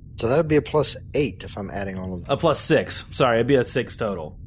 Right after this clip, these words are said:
Speaker 1: Plus six, okay.
Speaker 2: Yes.
Speaker 1: Which would end up being a total of eight.
Speaker 2: Oh no, a plus, yeah, two plus the, no, it'd be a four, it would, it would end up as a plus six.
Speaker 1: One plus one plus two plus one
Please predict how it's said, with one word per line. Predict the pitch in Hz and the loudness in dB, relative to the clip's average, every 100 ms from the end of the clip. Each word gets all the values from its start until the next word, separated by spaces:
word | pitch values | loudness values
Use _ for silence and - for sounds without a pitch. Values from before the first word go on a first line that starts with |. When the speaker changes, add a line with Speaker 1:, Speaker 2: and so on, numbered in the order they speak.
| - | -6
Speaker 1:
Plus | 123 | -4
six, | - - - - | 0 0 0 -2
okay. | 104 110 104 - - - | 0 0 -2 -4 -12 -6
Speaker 2:
Yes. | 123 107 - - - - | 0 0 -2 -10 -8 2
Speaker 1:
Which | 127 131 131 - - | 6 8 6 4 0
would | - | 0
end | 131 131 | 0 2
up | 123 120 | 2 6
being | 131 120 113 | 6 6 2
a | |
total | 107 117 107 | 2 2 2
of | 95 95 | 0 -2
eight. | 98 - - - - - - | -6 -6 -12 -16 -16 -6 4
Speaker 2:
Oh | 190 | 6
no, | 190 147 123 | 8 6 4
a | |
plus, | 120 180 151 - - - - - - - - | 2 2 2 -2 -10 -14 -18 -18 -18 -16 -2
yeah, | 160 143 | 4 4
two | - 175 165 160 | 4 4 6 6
plus | 156 160 139 | 4 0 0
the, | 151 139 131 117 - - - - - - - - 147 | 0 2 2 0 -10 -16 -16 -16 -18 -18 -18 -8 2
no, | |
it'd | 143 131 | 4 4
be | 131 | 2
a | |
four, | - 143 | 2 -2
it | 170 | 2
would, | 165 156 | 2 2
it | 165 | 2
would | 156 | 4
end | 156 160 | 6 6
up | 147 | 4
as | 127 | 2
a | |
plus | 113 120 110 | 0 0 -2
six. | - 90 - - - - - | -4 -6 -8 -12 -14 -16 -4
Speaker 1:
One | 135 165 175 | 2 2 4
plus | 180 160 | 2 2
one | 151 143 135 | 0 -2 0
plus | 139 - | 0 2
two | - 139 | 2 0
plus | 143 131 - | 0 -2 0
one | 101 90 107 | 0 -2 -6